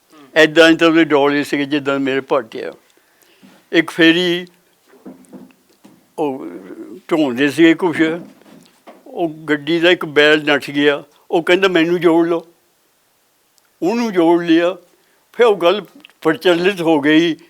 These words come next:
ਕਿ ਸੰਤ ਨੇ ਤਾਂ ਗੱਡੀ ਕੱਢ ਦਿੱਤੀ। ਸੰਤ ਦੀ ਬਹੁਤ ਚੱਲਦੀ ਸੀਗੀ, ਉਸ ਵੇਲੇ ਬਹੁਤ ਚੱਲਦੀ ਸੀਗੀ। ਅੱਜ ਜੇ ਮੈਂ ਕਹਾਂ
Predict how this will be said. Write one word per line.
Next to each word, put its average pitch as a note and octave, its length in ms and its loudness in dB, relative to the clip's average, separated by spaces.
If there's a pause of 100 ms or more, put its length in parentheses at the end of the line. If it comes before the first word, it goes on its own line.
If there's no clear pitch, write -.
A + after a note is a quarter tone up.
(120)
ਕਿ E3+ 140 0
ਸੰਤ D3+ 320 -6
ਨੇ D#3 180 0
ਤਾਂ E3+ 140 -2
ਗੱਡੀ D3 360 -4
ਕੱਢ G#3 160 2
ਦਿੱਤੀ। F3+ 400 -14 (1700)
ਸੰਤ F3 340 -2
ਦੀ F3+ 260 -8
ਬਹੁਤ D#3 420 -4
ਚੱਲਦੀ C3+ 540 -2
ਸੀਗੀ, - 440 -14 (1160)
ਉਸ F#3+ 280 2
ਵੇਲੇ E3 300 4
ਬਹੁਤ D3+ 360 0
ਚੱਲਦੀ D#3+ 500 0
ਸੀਗੀ। F3 440 -2 (520)
ਅੱਜ E3 80 -2
ਜੇ D#3+ 300 6
ਮੈਂ E3+ 280 4
ਕਹਾਂ C#3 440 -2